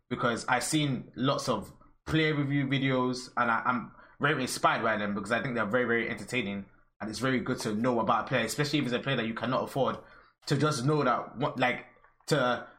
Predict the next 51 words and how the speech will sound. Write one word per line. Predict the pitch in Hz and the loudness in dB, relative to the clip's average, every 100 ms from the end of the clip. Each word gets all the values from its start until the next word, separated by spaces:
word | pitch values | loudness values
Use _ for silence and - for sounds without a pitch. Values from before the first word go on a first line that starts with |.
| - | -2
somewhat | 208 180 - | 2 2 2
believe | 151 185 143 | 2 2 2
that | 135 120 | 2 2
one | 170 185 | 2 4
day, | 185 175 | 2 2
if | - 139 | 2 2
you | 143 131 | 2 2
somehow | - 175 165 156 | 2 2 2 2
got | 160 | 2
a | 135 | 2
mad | 123 156 165 - | 4 2 2 2
pack | 160 - | 0 2
pool, | 127 135 120 | -2 -2 -2
you | 123 | -2
could | 135 | 2
actually | 147 147 127 | 2 2 -2
afford | - 127 127 | 0 0 2
that | 107 | 0
player. | 131 95 | 0 -2
You | 101 | -2
get | 113 | -2
where | 107 | -2
I'm | |
coming | 120 104 | -4 -4
from? | 95 90 - - _ - | -6 -10 -16 -20 _ -2
And | 135 | 2
that's | 170 | 2
one | 165 | 2
thing | 156 143 | 2 2
I | |
wanted | 120 139 120 | 2 2 2
a | 107 | 2
lot | 131 139 - - | 2 0 -2 -8
for, | 113 101 - _ _ _ | -6 -8 -12 _ _ _
for | 113 | -2
my | 113 110 | 0 0
journey | 95 139 127 113 | 0 0 2 -2
in | 110 | -4
fifa | 127 107 | -4 -4
twenty, | - 135 104 | -2 -2 -2
was | 107 - | -4 -4
to | |
be | 110 123 | -4 -2
able | 127 | -2
to | 120 | 0
use | 127 104 | -2 0
a | |
lot | 120 156 | 0 2
of | 143 | 2
different | 123 104 | -2 0
players | 147 104 190 | 4 4 4